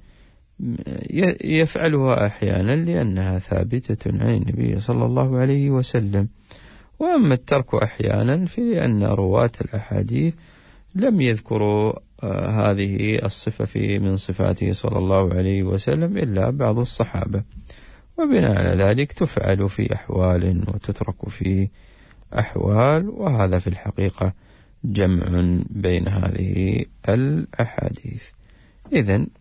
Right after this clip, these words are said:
تفعل أحيانا وتترك أحيانا، أما أن تترك بالكلية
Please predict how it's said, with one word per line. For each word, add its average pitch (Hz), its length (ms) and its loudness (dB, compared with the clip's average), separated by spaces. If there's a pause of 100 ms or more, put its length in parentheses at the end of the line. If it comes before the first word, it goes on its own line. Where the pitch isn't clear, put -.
(140)
تفعل 87 480 0
أحيانا 92 480 0 (180)
وتترك - 720 -4 (640)
أحيانا، - 520 -2 (140)
أما 107 420 4
أن 92 140 0
تترك 131 480 -4
بالكلية 107 1200 0